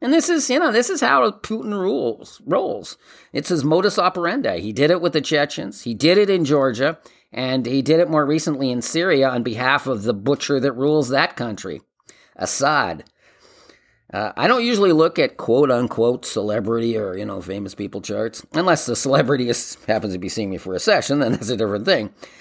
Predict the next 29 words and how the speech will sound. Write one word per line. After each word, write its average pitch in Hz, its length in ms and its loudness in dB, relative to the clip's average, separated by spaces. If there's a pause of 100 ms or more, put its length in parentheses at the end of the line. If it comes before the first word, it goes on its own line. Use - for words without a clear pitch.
However, 254 260 2
I 220 60 4
have 311 180 2
looked 254 220 4
at - 120 -2
Putin's 160 380 0
chart, 104 320 -4
and 131 180 -4
it 294 120 -2
has 302 260 0
very 190 540 -2
dark 131 560 -2
placements. 113 680 -6 (260)
Certainly 311 580 0
it 254 100 4
is 170 140 0
a 151 80 -2
chart 208 380 2
of 190 80 0
a 151 80 4
man 151 300 2
who 143 120 0
should 127 300 -2
never 233 680 2
be 190 220 2
allowed 147 600 2
to 117 120 -2
hold 127 540 -4
power. 98 560 -6